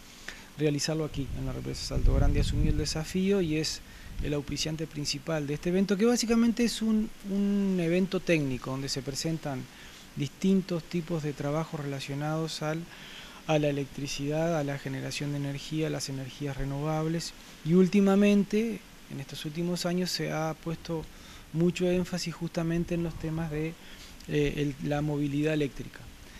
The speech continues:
Entonces nosotros est-, estamos recibiendo, acabamos de recibir dos vehículos eléctricos recién incorporados a la flota de Salto Grande, que se suma a un primer auto que habíamos recibido a mediados de año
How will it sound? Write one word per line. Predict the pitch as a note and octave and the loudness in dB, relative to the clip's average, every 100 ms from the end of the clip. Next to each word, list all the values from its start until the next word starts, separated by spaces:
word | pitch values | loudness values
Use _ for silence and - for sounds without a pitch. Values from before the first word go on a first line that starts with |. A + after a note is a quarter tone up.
| - | -20
Entonces | - D3+ D3 D3+ C#3 | -8 -4 -2 -4 -4
nosotros | D3 C#3 D3+ E3 D#3+ - | -4 -4 -4 -2 -2 -2
est-, | D#3+ - - | -6 -6 -8
estamos | A#2 - D3+ D3+ C#3 | -8 -4 -4 -4 -4
recibiendo, | D3 - D3 F3+ F3+ E3 D#3 D3 C#3+ | -6 -2 0 2 2 2 0 -2 -4
acabamos | D3 D#3+ F#3 E3+ | 0 2 2 2
de | |
recibir | D#3 D#3 D#3 E3+ E3 | 0 -2 0 -2 -2
dos | D#3+ D#3+ E3 - - C#3+ | -2 0 0 0 -2 -2
vehículos | D3+ D#3+ D#3 D3+ D3 | -2 -2 -2 -4 -4
eléctricos | C#3+ D3+ D3+ D3 C#3 C#3 - - - - - - - - | -4 -4 -6 -8 -6 -6 -6 -12 -18 -16 -14 -14 -14 -10
recién | C3 C#3 E3 D#3+ | -4 0 2 2
incorporados | D#3 D3+ C3 C#3+ D#3 F3 F#3+ G3+ - F3+ | 0 -2 -2 0 2 2 2 0 -6 -10
a | C#3 | -8
la | C#3 | -6
flota | - D#3+ D#3 D3+ C#3 | -4 -2 -2 -4 -4
de | C3+ | -6
Salto | C#3 C3 D3 | -8 -6 -4
Grande, | D#3 E3 F3 F3+ | -2 0 0 -2
que | C#3+ | -4
se | - | -6
suma | - E3 E3+ D3+ | -4 -2 -2 -2
a | C#3+ D3+ | -4 -4
un | D#3 | -6
primer | C#3+ D3 D3+ D#3 | -6 -6 -4 -4
auto | D3+ D3 C#3+ C3+ | -4 -6 -8 -10
que | C3+ C3 | -8 -6
habíamos | C3+ C#3+ C#3+ | -6 -6 -6
recibido | C#3 C3+ C#3 D3 D3 | -8 -8 -4 -2 -2
a | |
mediados | C#3 C#3 D3 C#3 | -4 -4 -4 -4
de | C3+ | -6
año | C#3 E3 | -6 -6